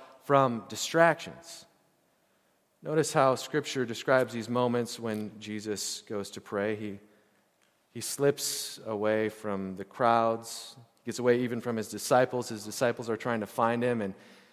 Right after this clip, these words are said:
they can't sometimes. He's removed himself from these distractions so he can get out and focus on God. Now,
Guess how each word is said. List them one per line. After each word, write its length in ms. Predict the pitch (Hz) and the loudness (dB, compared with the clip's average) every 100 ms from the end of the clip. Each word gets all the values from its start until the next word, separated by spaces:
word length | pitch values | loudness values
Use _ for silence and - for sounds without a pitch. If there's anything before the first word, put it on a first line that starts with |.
| _ _ 113 | _ _ -6
they 100 | 113 | -2
can't 320 | 143 139 123 | 2 2 2
sometimes. 480 | 143 120 127 131 131 | -2 0 2 2 0
He's 180 | 151 | 2
removed 420 | 151 151 170 185 - | 4 8 8 8 6
himself 1040 | 151 127 - 208 214 175 170 - - - | 0 2 6 10 10 10 8 2 -10 2
from 240 | 160 143 | 4 4
these 180 | 139 127 | 0 -2
distractions 880 | 123 - 117 110 110 127 117 120 - - _ _ _ _ _ | -6 -4 0 2 0 -4 -6 -8 -14 -20 _ _ _ _ _
so 180 | - 110 | -10 -6
he 80 | 104 | -6
can 180 | 104 98 | -6 -6
get 160 | 101 | -2
out 320 | 98 95 90 - - _ _ _ _ _ _ - | 0 0 0 -6 -20 _ _ _ _ _ _ -14
and 220 | 90 87 | -12 -10
focus 360 | 95 85 82 87 | -12 -12 -14 -14
on 140 | 85 | -14
God. 320 | 90 82 78 | -10 -10 -4
Now, 240 | 123 139 | 2 2